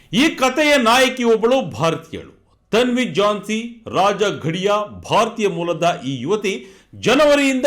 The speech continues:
ನ್ಯೂಯಾರ್ಕ್ ಸಿಟಿಯಲ್ಲಿ ನೆಲೆಸಿದ್ದರು. ಮೂಲತಃ ರಂಗಭೂಮಿ ಕಲಾವಿದೆ. ಮ್ಯೂಸಿಕ್, ಡ್ರಾಮಾ, ಪರ್ಫಾರ್ಮೆನ್ಸ್‌ನಲ್ಲಿ ಭಿನ್ನ ಪ್ರಯತ್ನಗಳನ್ನ ಮಾಡ್ತಿದ್ದವರು. ಬ್ರಾಡ್ವೇ ಸ್ಟೈಲ್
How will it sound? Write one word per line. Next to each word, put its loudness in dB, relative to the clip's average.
ನ್ಯೂಯಾರ್ಕ್ 0
ಸಿಟಿಯಲ್ಲಿ -2
ನೆಲೆಸಿದ್ದರು. -10
ಮೂಲತಃ 4
ರಂಗಭೂಮಿ 0
ಕಲಾವಿದೆ. -2
ಮ್ಯೂಸಿಕ್, -2
ಡ್ರಾಮಾ, 2
ಪರ್ಫಾರ್ಮೆನ್ಸ್‌ನಲ್ಲಿ -2
ಭಿನ್ನ -2
ಪ್ರಯತ್ನಗಳನ್ನ -4
ಮಾಡ್ತಿದ್ದವರು. -8
ಬ್ರಾಡ್ವೇ 2
ಸ್ಟೈಲ್ 0